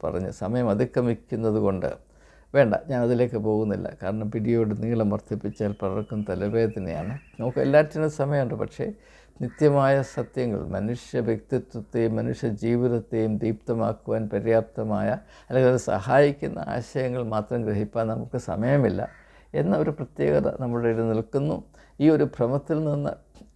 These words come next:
ഏഹ്, എൻ്റെ സമൂഹത്തെ ദൈവമേ വിടുവിക്കണമേ എന്ന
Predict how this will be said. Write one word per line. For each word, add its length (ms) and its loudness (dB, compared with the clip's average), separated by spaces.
ഏഹ്, 220 0
എൻ്റെ 200 2
സമൂഹത്തെ 720 0
ദൈവമേ 500 0
വിടുവിക്കണമേ 760 0
എന്ന 240 2